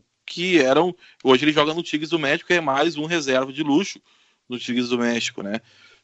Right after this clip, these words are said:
Ah, vamos pegar outro, o próprio Bocejur, ah, hoje não, hoje tá jogando de novo no Chile, não, não tá mais na Europa. É, o goleiro não é mais o Cláudio Bravo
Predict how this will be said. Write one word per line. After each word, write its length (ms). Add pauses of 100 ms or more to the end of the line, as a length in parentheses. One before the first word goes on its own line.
(100)
Ah, 360
vamos 260
pegar 300
outro, 560
o 80
próprio 340 (100)
Bocejur, 640 (460)
ah, 160
hoje 300
não, 200
hoje 220
tá 80
jogando 300
de 80
novo 380
no 60
Chile, 460 (420)
não, 220
não 180
tá 160
mais 200
na 60
Europa. 500 (360)
É, 100
o 100
goleiro 340
não 80
é 40
mais 180
o 40
Cláudio 300
Bravo 580